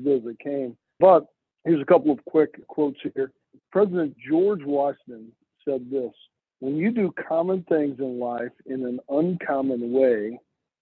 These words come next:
you will command the attention of the world." Isn't that amazing? When you do common things in life in an uncommon way, you will command the attention of the world.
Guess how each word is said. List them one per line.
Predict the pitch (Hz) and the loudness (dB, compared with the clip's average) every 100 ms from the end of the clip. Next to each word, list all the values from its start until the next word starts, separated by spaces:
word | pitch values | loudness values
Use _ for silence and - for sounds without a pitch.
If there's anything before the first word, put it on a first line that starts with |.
| _ | _
you | 110 127 196 | -8 2 4
will | 226 208 - | 6 4 2
command | 139 135 131 147 143 131 123 | -4 -2 0 2 2 0 -2
the | 120 123 | -2 -2
attention | 110 - 156 151 - 110 113 _ | -4 -6 -4 -4 -8 -10 -14 _
of | 131 135 135 139 120 | -4 -2 -2 -8 -8
the | 123 | -6
world." | 107 113 120 127 107 98 95 _ _ _ _ _ - | -6 -2 2 2 2 -4 -10 _ _ _ _ _ 0
Isn't | 185 | 6
that | 320 | 8
amazing? | 202 98 98 123 135 143 | 6 0 -2 -2 0 4
When | 151 | 6
you | 185 | 6
do | 240 156 135 - - | 8 8 6 -4 -4
common | 180 233 196 | -2 -2 0
things | 180 156 | 2 0
in | 139 123 | -2 -6
life | 117 117 127 - | -6 -6 -8 -8
in | 135 | -6
an | 131 127 | -6 0
uncommon | 175 208 220 185 175 175 | 4 4 2 -4 0 2
way, | 143 127 123 | 2 2 2
you | 143 | 2
will | 147 - | 0 -2
command | 143 147 170 175 - _ _ _ _ | -4 0 0 -2 -6 _ _ _ _
the | 139 | -4
attention | 131 - 170 170 170 156 147 - | -4 0 -2 0 -2 -2 -6 -2
of | 143 143 | -2 0
the | 135 123 120 127 | 0 -2 0 4
world. | 165 175 123 101 | 8 8 6 0